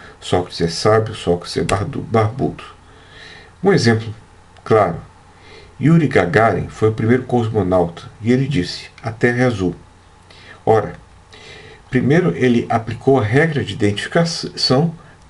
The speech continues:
para, é, o, o termo singular, "a Terra", não é a Lua, como está escrito aqui, é, e ele identificou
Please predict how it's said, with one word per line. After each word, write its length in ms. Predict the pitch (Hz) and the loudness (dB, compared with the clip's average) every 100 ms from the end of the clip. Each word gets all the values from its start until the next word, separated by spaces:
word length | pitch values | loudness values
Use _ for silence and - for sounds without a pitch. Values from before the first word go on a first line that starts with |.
| - | -2
para, 460 | 113 104 90 90 - - - - - - - - | 2 4 2 -2 -6 -18 -20 -20 -20 -20 -10 -4
é, 300 | 95 90 85 | -2 0 -2
o, 140 | 78 - - - - | -4 -10 -20 -20 -10
o 80 | 110 | -6
termo 260 | 107 120 107 | 2 2 2
singular, 580 | - 87 87 82 85 - - - - | 0 0 2 2 0 -8 -20 -20 -12
"a 80 | - | -10
Terra", 500 | - - 110 143 165 - - - | 0 2 2 2 -4 -6 -18 -8
não 180 | 90 | -2
é 60 | 80 | 0
a 60 | 85 | 0
Lua, 280 | 101 113 107 | 0 -2 -2
como 160 | 73 | -6
está 200 | - 95 | -6 -6
escrito 400 | 92 - 95 - | -6 -4 -6 -4
aqui, 340 | - - 165 165 - - - - - - - | -6 -4 -4 -4 -14 -20 -20 -20 -20 -20 -10
é, 340 | - 110 98 92 | 0 2 2 2
e 80 | 123 | 2
ele 160 | 151 | 2
identificou 760 | 120 117 113 139 - 107 131 143 | 4 2 2 -4 0 2 2 0